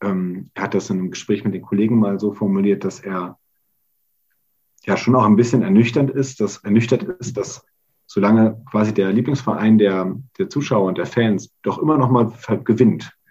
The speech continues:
und das System quasi immer noch, ähm, ja, irgendwie funktioniert, sind die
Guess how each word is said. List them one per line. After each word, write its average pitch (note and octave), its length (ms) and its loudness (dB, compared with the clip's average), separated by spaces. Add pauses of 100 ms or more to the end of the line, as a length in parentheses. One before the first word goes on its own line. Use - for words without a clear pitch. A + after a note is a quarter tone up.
(300)
und F#2+ 100 -8
das G2 140 -4
System B2 380 0
quasi G#2+ 360 0
immer A#2 200 0
noch, - 360 0 (520)
ähm, G2+ 480 -2 (840)
ja, G2+ 180 0
irgendwie A#2 300 4
funktioniert, A2+ 680 2 (180)
sind G#2 280 -4
die G2+ 320 -2